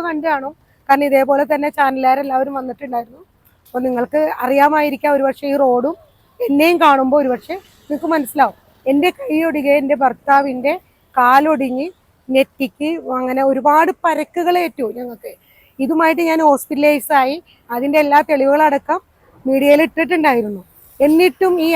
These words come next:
അധികാരികൾ എന്തുകൊണ്ടാണ് ഈ റോഡ് ഇപ്പോഴും ഇതേ ശോചനീയ അവസ്ഥയിൽ കിടക്കുന്നതെന്നാണ് എനിക്ക് മനസ്സിലാവാത്തത്.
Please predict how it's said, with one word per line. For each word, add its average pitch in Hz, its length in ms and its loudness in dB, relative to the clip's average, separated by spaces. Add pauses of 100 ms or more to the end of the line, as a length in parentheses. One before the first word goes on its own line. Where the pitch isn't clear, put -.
അധികാരികൾ 294 640 2 (120)
എന്തുകൊണ്ടാണ് 294 800 -2 (600)
ഈ - 20 4 (120)
റോഡ് 294 300 6
ഇപ്പോഴും 294 460 2 (180)
ഇതേ 277 200 4 (160)
ശോചനീയ 277 520 0
അവസ്ഥയിൽ 269 380 -4 (420)
കിടക്കുന്നതെന്നാണ് 302 720 0
എനിക്ക് 330 260 -4
മനസ്സിലാവാത്തത്. 311 680 -2